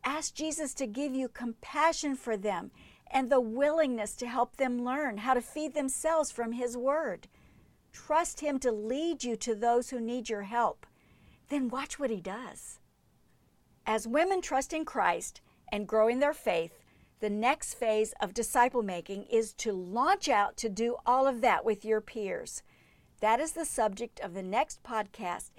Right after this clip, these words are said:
in this Lifestyle Disciple Making series.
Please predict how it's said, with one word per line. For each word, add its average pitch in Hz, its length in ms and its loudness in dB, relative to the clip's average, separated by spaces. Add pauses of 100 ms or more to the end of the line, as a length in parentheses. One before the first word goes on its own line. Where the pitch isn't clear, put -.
(280)
in 247 160 -2
this 220 240 0
Lifestyle 262 560 0
Disciple 214 480 -2
Making 202 360 -6
series. - 580 -4